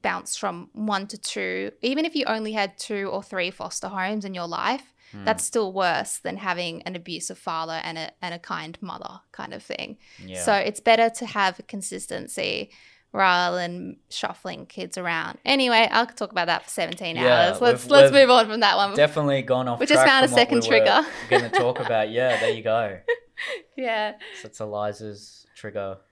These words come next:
Speaker 2: When people are being unfairly treated. Well, that's
Speaker 1: Yeah.
Speaker 2: a lot of people's
Speaker 1: Mm.
Speaker 2: trigger, but I guess people have a, um, people have very subjective ideas about who in society is being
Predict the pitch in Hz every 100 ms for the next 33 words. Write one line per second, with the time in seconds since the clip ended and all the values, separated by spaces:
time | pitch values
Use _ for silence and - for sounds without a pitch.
0 | _ _ _ 117 113 123 123 131 127 123
1 | 135 127 123 147 165 85 127 139 156 -
2 | - 214 208 208 202 202 - - 123 123
3 | 151 143 113 - 98 - 240 214 214 208
4 | 208 202 208 - 208 185 90 - - 95
5 | 92 - 98 107 98 - 117 110 110 104
6 | 101 101 95 95 _ _ _ _ _ 98
7 | 101 98 95 90 90 _ _ 110 113 110
8 | 107 107 104 95 90 104 - 107 104 92
9 | 101 95 98 90 - 107 110 107 104 92
10 | 101 98 101 95 95 92 92 95 90 90